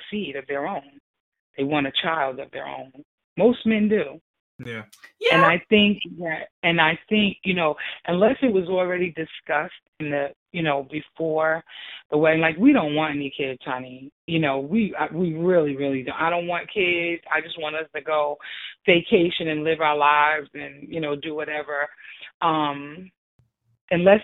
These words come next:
Speaker 1: that's discussed beforehand. And I'm not
Speaker 3: Mm-hmm.
Speaker 1: saying that people don't evolve, because of course we do. Of course we
Speaker 3: Mm-hmm.
Speaker 1: do. But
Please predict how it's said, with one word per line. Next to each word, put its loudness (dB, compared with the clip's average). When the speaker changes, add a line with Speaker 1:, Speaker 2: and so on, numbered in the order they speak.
Speaker 1:
that's -2
discussed -8
beforehand. -6
And 4
I'm 6
not 4
Speaker 3:
Mm-hmm. -8
Speaker 1:
saying 0
that -4
people -4
don't 0
evolve, -4
because -6
of -6
course -2
we -16
do. -12
Of -2
course 0
we -10
Speaker 3:
Mm-hmm. -10
Speaker 1:
do. -14
But 6